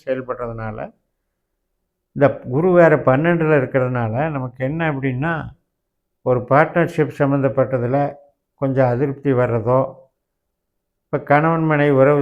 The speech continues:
சம்மந்தப்பட்டதுல ஒரு ஈகோ வர்றதோ, அல்லது ஒரு கான்ட்ராக்ட் ஒப்பந்தம் போட்டோம், அதுல வந்து சில சில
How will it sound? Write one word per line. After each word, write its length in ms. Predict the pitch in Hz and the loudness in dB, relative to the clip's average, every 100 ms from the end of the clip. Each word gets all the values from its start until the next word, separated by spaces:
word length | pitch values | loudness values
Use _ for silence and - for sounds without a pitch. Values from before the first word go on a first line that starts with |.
| 131 | -2
சம்மந்தப்பட்டதுல 960 | 135 135 123 120 120 123 120 131 143 151 _ | -4 -2 -4 -6 -6 -4 -4 -2 -2 -4 _
ஒரு 300 | 120 127 123 | -8 -6 -4
ஈகோ 480 | 131 151 143 135 127 | -4 -2 2 4 2
வர்றதோ, 420 | 113 107 120 139 - _ _ _ _ _ _ _ _ _ _ _ _ _ _ | 0 -4 -2 -2 -6 _ _ _ _ _ _ _ _ _ _ _ _ _ _
அல்லது 420 | 139 139 147 160 | -2 2 2 4
ஒரு 400 | 156 139 139 113 - | 2 4 2 0 2
கான்ட்ராக்ட் 540 | 143 160 170 165 139 | 2 4 4 2 4
ஒப்பந்தம் 500 | 139 135 160 156 147 | 4 4 0 0 2
போட்டோம், 500 | 143 139 143 151 147 | 2 4 2 0 -2
அதுல 340 | 127 127 139 | -4 -2 0
வந்து 280 | 135 139 151 | 0 0 -2
சில 260 | 143 139 135 | -4 -4 -4
சில 480 | 135 135 131 120 | -2 0 2 0